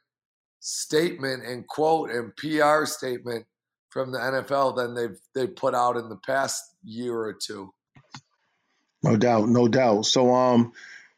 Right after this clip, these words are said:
Speaker 2: Coach E, go ahead, get us started, man, on how we, um, gonna do the show this time, and, um,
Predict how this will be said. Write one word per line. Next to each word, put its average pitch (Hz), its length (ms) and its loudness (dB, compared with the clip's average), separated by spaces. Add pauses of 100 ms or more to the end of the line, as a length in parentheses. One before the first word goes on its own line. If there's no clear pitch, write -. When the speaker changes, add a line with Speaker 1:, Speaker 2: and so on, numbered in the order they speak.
(680)
Speaker 2:
Coach 139 260 4
E, 151 160 8
go 147 220 4
ahead, 143 260 4
get 139 140 6
us 135 120 4
started, 143 360 4
man, 127 180 4
on 131 100 4
how 127 140 4
we, 127 180 8
um, 123 220 6
gonna 120 200 6
do 131 120 8
the 127 100 8
show 135 360 4
this 135 220 4
time, 135 360 4
and, 113 160 6
um, 104 480 6